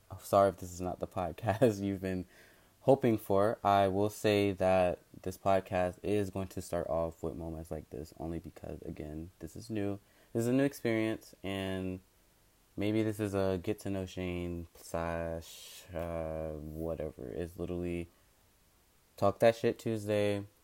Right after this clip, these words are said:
is not only where we just talk sh-, talk that shit, but it's also where we just kinda, like, have a moment to bond with the creator. <coughs> Mm, bond, <laughs> bond with the creator, bond with the people that might be up here.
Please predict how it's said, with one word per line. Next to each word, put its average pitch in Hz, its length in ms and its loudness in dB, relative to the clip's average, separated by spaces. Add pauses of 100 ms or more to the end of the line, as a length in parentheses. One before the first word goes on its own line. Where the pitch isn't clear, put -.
is 92 220 -2
not 95 260 -2
only 92 420 -2
where 90 160 -2
we 85 120 -4
just 85 320 -8
talk 87 460 -2
sh-, - 240 -16 (140)
talk - 280 -2
that 90 180 -2
shit, 98 380 -2 (640)
but 98 100 2
it's 92 140 0
also 95 380 0
where 87 180 -2
we 87 120 -4
just 82 380 -10
kinda, 82 340 -6
like, 71 340 -14
have 104 180 2
a 107 80 0
moment 90 420 -4 (400)
to 120 140 0
bond 104 360 2
with 110 140 0
the 131 80 -2
creator. 104 640 2
<coughs> 208 840 12 (720)
Mm, 101 280 4 (240)
bond, 104 240 -2 (240)
<laughs> 139 100 10 (1040)
bond 110 240 4
with 113 140 6
the 110 80 2
creator, 92 480 0
bond 98 320 0
with 101 80 -2
the - 80 -16
people 98 240 -4
that 90 120 -2
might 87 200 -6
be 87 160 -4
up - 160 -10
here. 80 320 -10